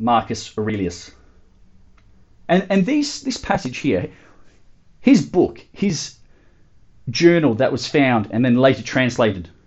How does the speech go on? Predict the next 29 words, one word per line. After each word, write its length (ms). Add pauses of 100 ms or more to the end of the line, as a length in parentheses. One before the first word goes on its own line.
(380)
to 340
form 320
the 80
book, 320
which 160
is 80
called 240
Meditations, 880 (100)
for 120
anybody 360
who 240
is 260
interested. 440 (1900)
This 200
was 180
not, 260 (420)
he 140
didn't 300
write 240
these 180
things 260
for 140
other 140
people. 460 (240)
He 140
wrote 260
them 120
for 180
himself. 640